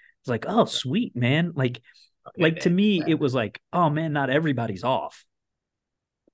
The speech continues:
Speaker 1: So, y-, you know, to
Speaker 2: Also,
Speaker 1: your
Speaker 2: it's kind of a dope part of it, right? Is there
Speaker 1: Yeah.
Speaker 2: is a level of, you know, when you have some time off and not everyone does, it does kind of add some <laughs> value there too, right?
Speaker 1: Yeah.
Speaker 2: 'Cause it,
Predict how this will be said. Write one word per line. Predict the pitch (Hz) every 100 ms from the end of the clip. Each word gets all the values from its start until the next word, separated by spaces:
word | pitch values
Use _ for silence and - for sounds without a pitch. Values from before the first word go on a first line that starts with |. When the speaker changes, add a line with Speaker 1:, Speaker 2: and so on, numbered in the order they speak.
| _ _ _ _ _ _ _
Speaker 1:
So, | - 165 139 127 120 120 -
y-, | 165 -
you | 147
know, | 127
to |
Speaker 2:
Also, | 143 151
Speaker 1:
your | 151
Speaker 2:
it's | 135 -
kind | 156 143
of | 123
a | 113
dope | - 135 123
part | 151 151
of | 120
it, | 101 95
right? | 135 120 101
Is | 101 107
there | 117 113
Speaker 1:
Yeah. |
Speaker 2:
is | 120 120
a |
level | 120 120 120 117 113 110
of, | 110 104 104 - -
you | 95 123 113
know, | 101 98
when | 101 110 107
you | 117 120
have | 113 107 104
some | 107
time | 101 107 98 92
off | 92 -
and | 90 92
not | 95 92 -
everyone | 101 90 87 85 82 -
does, | 95 90 85 78 -
it | 80 -
does | 87 85 82
kind | - 85 80
of | 73 -
add | 87 87 82 73
some | - - - - 92 85 78
<laughs> |
value | 92 90 - 147 117
there | 101 104 101
too, | - 135 107 98
right? | 104 101 95
Speaker 1:
Yeah. | -
Speaker 2:
'Cause | 104 95
it, | 104